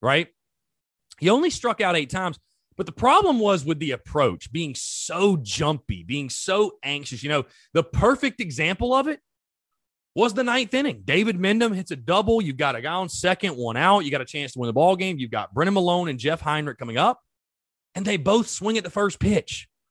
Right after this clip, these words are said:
and make weak contact. For whatever reason, I don't know if it was playing in the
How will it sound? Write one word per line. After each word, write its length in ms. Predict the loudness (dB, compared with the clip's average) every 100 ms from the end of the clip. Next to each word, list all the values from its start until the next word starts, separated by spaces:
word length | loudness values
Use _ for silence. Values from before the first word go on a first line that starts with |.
| _ _ _ -2
and 200 | 0 2
make 240 | 2 0 -6
weak 440 | -10 -4 -4 -6 _
contact. 560 | -2 -2 -2 -8 -16 _ _ _ _ _ _ _ _ _ _
For 100 | 2
whatever 320 | 6 6 4
reason, 320 | 4 2 2 2
I 80 |
don't 120 | 0 -2
know 40 |
if 100 | -4
it 40 |
was 120 | -4 -4
playing 300 | -2 0 0
in 80 |
the 100 | -6